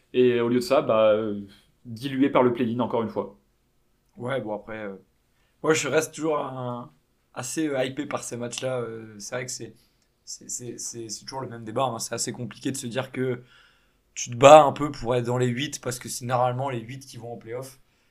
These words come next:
Speaker 2: Mais au final, euh, toute ta saison peut se jouer sur un match parce que tu finis, euh, septième au lieu de, de, de, de huitième. Enfin, voilà, c'est un, c'est un, c'est un, c'est un peu compliqué. Mais voilà, ça reste quand même des matchs assez kiffants. On l'a vu l'année passée, on a eu le droit à, à des sacrés perfs.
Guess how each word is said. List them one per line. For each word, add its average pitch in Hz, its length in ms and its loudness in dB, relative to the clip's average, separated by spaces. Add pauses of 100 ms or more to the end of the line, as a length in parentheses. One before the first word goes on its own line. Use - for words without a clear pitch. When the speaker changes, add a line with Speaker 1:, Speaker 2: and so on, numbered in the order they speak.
(260)
Speaker 2:
Mais 113 60 -14
au 107 40 -12
final, 131 340 -6
euh, 110 120 -8
toute - 160 -20
ta 139 120 -4
saison 131 220 -10
peut 123 140 -10
se 107 40 -8
jouer 120 120 -8
sur 113 200 -6
un 120 60 -4
match 127 220 -6
parce 120 160 -8
que 123 100 -10
tu - 220 -14
finis, 113 400 -12
euh, 104 80 -12
septième 127 600 -10
au 101 60 -20
lieu 104 160 -14
de, 104 140 -12
de, - 960 -20
de, - 180 -18
de 104 60 -14
huitième. 117 460 -8
Enfin, 104 360 -12 (640)
voilà, 120 220 -4
c'est - 240 -14
un, 104 200 -14
c'est - 200 -14
un, 107 80 -18
c'est 110 160 -14
un, 107 40 -18
c'est 110 140 -14
un 104 60 -16
peu 123 120 -16
compliqué. 120 600 -10 (280)
Mais 127 60 -4
voilà, 127 220 2
ça 117 200 -6
reste 127 220 -6
quand 123 80 -10
même 123 80 -8
des 120 80 -8
matchs 123 200 -8
assez 117 140 -12
kiffants. - 280 -14
On - 20 -8
l'a 113 100 -8
vu 110 100 -10
l'année 123 160 -10
passée, 113 280 -14
on 117 60 -16
a 110 40 -18
eu 104 40 -18
le 101 60 -14
droit 104 260 -10
à, 107 140 -10
à 104 40 -14
des 98 80 -16
sacrés - 280 -12
perfs. - 300 -10